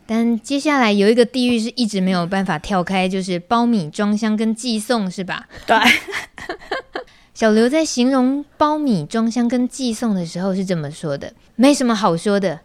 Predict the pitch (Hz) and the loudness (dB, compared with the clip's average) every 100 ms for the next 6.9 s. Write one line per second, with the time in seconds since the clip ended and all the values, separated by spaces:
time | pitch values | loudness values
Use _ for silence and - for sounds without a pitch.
0 | _ - 330 311 - 302 311 254 226 262 | _ -2 2 0 4 4 6 0 -2 -4
1 | - 330 277 214 196 196 156 - - - | -2 2 4 4 0 0 -2 -4 -16 -20
2 | - - 269 370 311 233 311 302 311 311 | -20 -8 -2 2 4 4 0 -4 -2 0
3 | 254 - 370 339 214 - 180 151 160 - | -2 -4 0 2 0 -2 -6 -4 -6 -10
4 | - - 254 330 302 254 302 294 294 285 | -10 0 2 2 0 -2 0 0 0 0
5 | 226 208 294 277 269 269 240 - 254 233 | -2 -2 -4 -4 -4 -2 -2 -2 -2 -2
6 | - 226 - 277 - - - 262 254 | -2 -2 -2 -8 -6 -6 0 0 0